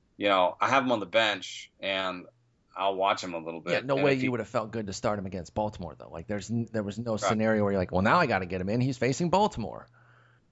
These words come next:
Speaker 1: Uh, I saw that Dodgers game and was like, you know, that's when I thought about dropping him, 'cause I was like, "Well, if I'm not gonna start him, you know, in an N L park against an N L team, then what,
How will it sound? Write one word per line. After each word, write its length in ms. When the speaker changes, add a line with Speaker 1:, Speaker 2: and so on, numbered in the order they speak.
Speaker 1:
Uh, 60
I 140
saw 400
that 200
Dodgers 380
game 320
and 100
was 120
like, 260
you 100
know, 440
that's 220
when 100
I 60
thought 180
about 180
dropping 380
him, 140
'cause 100
I 60
was 80
like, 200
"Well, 160
if 120
I'm 80
not 160
gonna 120
start 300
him, 300
you 100
know, 120
in 180
an 160
N 140
L 160
park 500
against 300
an 120
N 140
L 160
team, 380
then 180
what, 200